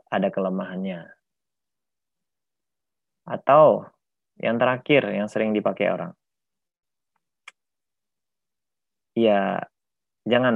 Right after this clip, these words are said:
mempertanyakan problem of evil itu. Atau masalah penderitaan itu.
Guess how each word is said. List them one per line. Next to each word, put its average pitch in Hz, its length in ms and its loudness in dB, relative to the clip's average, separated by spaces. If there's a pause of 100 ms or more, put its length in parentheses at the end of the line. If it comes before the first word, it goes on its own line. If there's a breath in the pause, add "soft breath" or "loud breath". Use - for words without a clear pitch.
mempertanyakan 104 800 -2
problem 98 480 -2
of 98 160 -4
evil 95 240 -4
itu. 92 320 -6 (720)
Atau 101 320 0
masalah 104 480 0
penderitaan 98 640 -2
itu. 95 160 -8